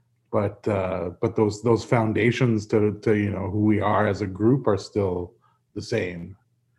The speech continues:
It's just, we came to a time when we had to refocus who we are as a group. <clears throat> And, uh,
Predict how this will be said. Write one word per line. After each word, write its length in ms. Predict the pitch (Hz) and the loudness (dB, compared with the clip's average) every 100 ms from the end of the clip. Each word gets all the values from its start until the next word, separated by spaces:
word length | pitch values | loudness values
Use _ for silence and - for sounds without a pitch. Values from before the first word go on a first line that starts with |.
| _ _ _ - | _ _ _ -12
It's 180 | 98 - | -12 -6
just, 400 | 113 98 - - | -4 -4 -6 -16
we 200 | 110 113 | -4 -2
came 300 | 107 123 117 | 0 0 2
to 140 | 117 107 | 2 0
a 40 | |
time 580 | 104 - 117 110 110 107 | -2 -2 0 0 0 0
when 400 | 101 95 95 90 - _ _ _ _ | -2 -4 -6 -8 -12 _ _ _ _
we 100 | 117 | -2
had 180 | 113 117 | 2 0
to 80 | 110 | 0
refocus 880 | 98 113 117 120 117 120 120 - - _ _ _ _ _ _ _ _ | 0 0 2 0 2 0 -2 -8 -20 _ _ _ _ _ _ _ _
who 160 | - 123 | -2 2
we 220 | 117 117 | 6 6
are 420 | 110 110 110 113 | 6 4 4 4
as 160 | 113 107 | 2 0
a 60 | |
group. 440 | 107 98 110 131 - _ _ - | -2 2 2 2 -4 _ _ 2
<clears throat> 760 | 254 277 349 285 247 170 - - _ _ _ - | 6 8 10 12 12 10 6 -4 _ _ _ -10
And, 480 | 104 104 104 101 98 | -4 -2 -2 -2 -2
uh, 440 | 98 98 95 92 | -2 -2 -4 -6